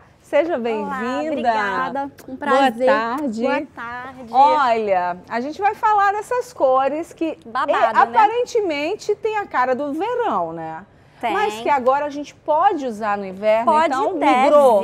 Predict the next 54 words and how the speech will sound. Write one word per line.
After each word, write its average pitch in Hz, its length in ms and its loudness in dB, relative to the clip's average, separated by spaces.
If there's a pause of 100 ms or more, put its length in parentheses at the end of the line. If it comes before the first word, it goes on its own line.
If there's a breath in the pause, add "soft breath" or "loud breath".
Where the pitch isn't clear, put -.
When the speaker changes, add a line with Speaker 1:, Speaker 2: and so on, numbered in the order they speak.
Speaker 1:
verão, 262 400 2
inverno? 233 680 -2
Speaker 2:
Pode 320 300 2
e 403 40 -10
deve, 330 600 0
não 285 160 -6
tem 311 180 -6
nem 320 140 -2
mais 381 260 -4
isso 359 360 -6
de 254 100 -8
estação. 359 420 -6
Speaker 1:
Inclusive 339 260 -2
você 415 260 -6
tá 494 100 -8
aí 523 160 -4
com - 80 -10
a 285 80 -10
calça 294 180 0
Speaker 2:
Tô, 269 160 6
tô 262 60 -10
Speaker 1:
toda 269 140 2
Speaker 2:
aqui 349 180 -4
no 320 100 -2
Speaker 1:
neon, 294 440 4
Speaker 2:
neon, 311 80 6
Speaker 1:
é - 20 4
Speaker 2:
aqui, 339 200 -2
tem 262 160 -2 (220)
os 453 60 -4
Speaker 1:
verdade. 427 140 -2
Speaker 2:
detalhes 269 320 -2
de 277 80 -8
neon 262 260 -4
na 269 220 -6
camiseta 269 580 -8
também. 240 720 -8 (720 loud breath)
E 311 260 -6
neon 415 400 -2
é 466 200 -4
exuberância, 311 1080 -2
é 262 120 -2
a 269 80 0
luz, 254 480 -4
é 247 60 -8
ponto 285 360 -8
de 269 100 -10
luz 262 240 -10
pra 269 240 -6
gente, 226 400 -10
influencia 320 520 -6
até 339 200 -6
na 381 120 -4
autoestima. 392 800 -8